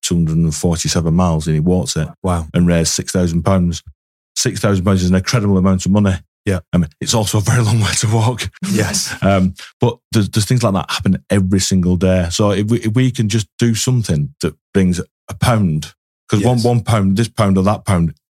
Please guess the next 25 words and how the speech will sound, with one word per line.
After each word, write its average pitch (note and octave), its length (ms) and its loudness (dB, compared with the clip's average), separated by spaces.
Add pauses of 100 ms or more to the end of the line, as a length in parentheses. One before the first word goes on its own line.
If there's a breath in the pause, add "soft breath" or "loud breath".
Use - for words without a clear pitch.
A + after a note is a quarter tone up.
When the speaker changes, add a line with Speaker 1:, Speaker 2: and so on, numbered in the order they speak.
(240)
Speaker 1:
it F2 180 -4
goes G2+ 220 2
to G2 100 0
an F#2 80 4
amazing F2+ 440 0
charity. G#2 360 0
And - 580 -8
it's G2 100 0
helping C3 280 0
families G2 560 0
enjoy A2+ 360 2
the G#2 100 0
time G2+ 240 0
they've F#2+ 120 0
got G2+ 200 0
le-, G2+ 240 0
left G2+ 240 -2
with F3+ 80 0
the, E2+ 160 0
with F2+ 160 -2
the F2+ 40 -2
children. F#2+ 480 0
And B2+ 80 0
also C3 280 0
when F2+ 340 0